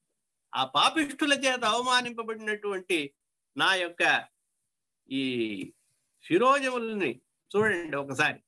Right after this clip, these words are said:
ఆ దుశ్శాసనుడు చేతులతో పట్టుకుని ఈడ్చినటువంటి నా యొక్క జుట్టుని చూడండి, కేశపాశాన్ని చూడండి, ఇంకా అట్లాగే ఉంది. ఇంతవరకు నేను ముడేసుకోలేదు. నాకు ఇంకా క్రోధం ఆగట్లేదు, దుఃఖం ఆగట్లేదు, క్రోధం కాదు, దుఃఖం ఆగట్లేదు.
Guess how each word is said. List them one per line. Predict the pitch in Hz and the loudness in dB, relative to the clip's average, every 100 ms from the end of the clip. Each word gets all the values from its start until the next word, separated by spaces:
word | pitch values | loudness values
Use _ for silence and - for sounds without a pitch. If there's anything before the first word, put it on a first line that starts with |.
| _ _ _ _ _ _ _ - _ _ _ _ _ _ | _ _ _ _ _ _ _ -20 _ _ _ _ _ _
ఆ | 131 | -2
దుశ్శాసనుడు | 151 160 - 262 262 262 247 233 226 220 208 | -2 -4 2 4 4 2 -2 0 0 2 0
చేతులతో | 196 220 233 240 220 220 | 0 -2 -2 -4 -2 0
పట్టుకుని | 214 208 208 208 208 | -2 -6 -12 -4 -2
ఈడ్చినటువంటి | 202 247 262 - 247 226 220 208 202 - 208 | 0 -2 -2 -2 -2 -2 0 0 -2 -4 0
నా | 196 | 0
యొక్క | 190 185 | -2 -6
జుట్టుని | 185 196 - _ _ _ 233 | -10 -10 -14 _ _ _ -4
చూడండి, | 214 208 208 185 | 0 0 0 0
కేశపాశాన్ని | 220 233 247 226 214 233 208 | 0 0 0 0 0 -2 -2
చూడండి, | 190 214 208 | -2 0 0
ఇంకా | 151 - 226 | -4 0 2
అట్లాగే | 208 - 226 240 | 2 2 0 0
ఉంది. | 220 202 | -4 -6
ఇంతవరకు | - 175 185 196 220 | -8 -2 -2 0 0
నేను | 226 208 | 0 0
ముడేసుకోలేదు. | 196 220 208 202 208 175 92 _ _ _ _ _ _ _ _ _ - - | 0 0 0 -2 -6 -6 -8 _ _ _ _ _ _ _ _ _ -6 2
నాకు | 175 180 | 2 2
ఇంకా | 220 285 285 | 0 4 4
క్రోధం | 277 220 262 | 2 -2 0
ఆగట్లేదు, | 269 240 262 269 254 247 208 147 | 2 2 0 -2 -2 -2 -2 -4
దుఃఖం | 143 196 - 294 | 0 0 0 0
ఆగట్లేదు, | 294 254 240 233 - 190 - | 2 2 0 -2 -2 -2 -2
క్రోధం | - 185 240 254 | -2 0 0 0
కాదు, | 220 185 | 0 0
దుఃఖం | 156 196 - | -2 -4 -2
ఆగట్లేదు. | 262 220 208 - - | -2 -2 -6 -6 -8